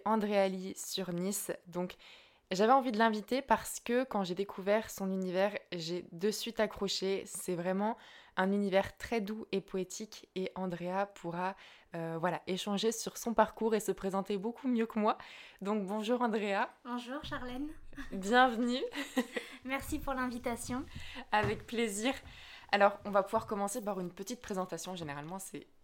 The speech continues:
Speaker 1: ça, les rituels sur les interviews. Est-ce que tu peux te présenter en quelques mots pour, euh, voilà, les personnes qui nous écoutent ?
Speaker 2: Alors, je m'appelle Andrea,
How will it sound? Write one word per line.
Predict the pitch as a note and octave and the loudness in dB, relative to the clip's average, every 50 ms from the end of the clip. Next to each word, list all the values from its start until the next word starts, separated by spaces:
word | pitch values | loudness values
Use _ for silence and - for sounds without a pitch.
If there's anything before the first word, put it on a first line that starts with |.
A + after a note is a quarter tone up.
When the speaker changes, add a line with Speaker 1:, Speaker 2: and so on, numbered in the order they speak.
| - - | -20 -16
Speaker 1:
ça, | - - - - F#3 G3 | -12 -2 0 2 2 2
les | G#3 G3+ G#3 | 2 2 2
rituels | F#3+ F#3 F#3+ - - - G3+ G3+ G#3 G3+ - | 2 0 -2 -2 -2 0 2 2 2 2 0
sur | - - - - G#3+ A3 A3 | -4 -4 -4 -2 0 0 2
les | G#3 G#3+ F#3 F3+ | 2 2 2 0
interviews. | G#3 G3+ G3 - G3 G3 G3+ F#3 F3 A#3 C4+ F#4+ - - - - - - - - _ _ _ _ _ - | 0 0 2 2 2 2 2 0 -2 -2 -2 -2 -4 -12 -20 -20 -20 -20 -20 -20 _ _ _ _ _ 2
Est-ce | A#3+ C4+ - - | 2 2 2 0
que | D#4 | -4
tu | D#4 - - A#3 | -4 -4 -4 -4
peux | - A3+ A3+ | -2 -2 -2
te | A3+ - A3+ G#3+ | 0 2 2 2
présenter | G#3+ - - D4+ C#4+ A#3 B3 B3 A#3+ - A#3+ B3 B3+ B3 - | 2 2 0 0 2 4 4 2 2 2 2 2 2 2 0
en | - F#3+ | -2 -2
quelques | F#3 - A3+ A3 - - G3 | 0 0 -2 -2 -2 -2 -4
mots | F3 F3+ F#3+ G#3+ | -2 0 -2 -2
pour, | - - - E3 D#3+ E3 | -4 -6 -8 -8 -6 -4
euh, | D#3+ D3+ D3+ D3+ D3 D3 | -2 0 0 0 0 0
voilà, | D3 C#3+ - - | -2 -2 -4 -4
les | G3+ F3+ | -6 -2
personnes | E3+ F3+ F#3 - - B3+ A#3+ A3+ | 0 0 0 0 0 -4 -4 -4
qui | - G3 | -4 -4
nous | G3 G3+ G3 F3+ | -4 -4 -2 -2
écoutent ? | F3+ F3 - - - - - - - _ _ _ - - - - - - - - | -4 -6 -6 -10 -12 -10 -12 -12 -14 _ _ _ -20 -20 -20 -20 -20 -16 -8 -4
Speaker 2:
Alors, | B3+ A#3 A3+ A3 | -2 0 0 0
je | A3 A#3+ | 2 2
m'appelle | A#3+ A#3 A#3 - B3 B3 | 2 2 2 2 0 2
Andrea, | A#3 A#3 A#3 A3 A3+ A3 G#3+ G#3+ G#3+ A#3+ C#4 D4+ E4 F4+ F4+ | 2 2 2 2 0 2 2 4 4 6 6 6 6 4 4